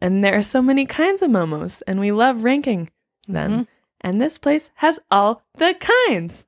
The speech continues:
Speaker 2: Yeah. I feel like they kind of started out being known for their open Momos.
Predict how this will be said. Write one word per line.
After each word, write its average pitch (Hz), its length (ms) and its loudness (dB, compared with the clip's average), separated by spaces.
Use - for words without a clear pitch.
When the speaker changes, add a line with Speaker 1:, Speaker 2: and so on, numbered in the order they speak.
Speaker 2:
Yeah. 180 320 -8
I 254 80 -12
feel 427 220 0
like 320 100 -4
they 311 120 2
kind 240 300 0
of 220 100 -4
started 214 440 0
out 185 400 2
being 180 380 0
known 175 300 0
for 180 140 -6
their 165 220 -6
open 175 340 0
Momos. 349 640 -4